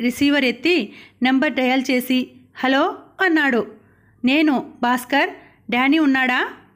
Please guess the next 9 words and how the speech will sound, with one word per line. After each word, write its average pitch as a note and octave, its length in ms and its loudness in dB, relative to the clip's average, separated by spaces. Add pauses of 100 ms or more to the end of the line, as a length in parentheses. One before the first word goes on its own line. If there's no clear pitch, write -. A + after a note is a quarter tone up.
(960)
"ఒకడికి C#4 480 -2
చావు C4+ 300 0
ముహూర్తం D4+ 440 2
పెట్టాను. C4+ 540 0 (260)
డానీని C#4+ 500 2
తక్షణం C#4+ 560 0
నా B3 120 2
దగ్గరకు B3 320 -2
పంపు." B3 500 0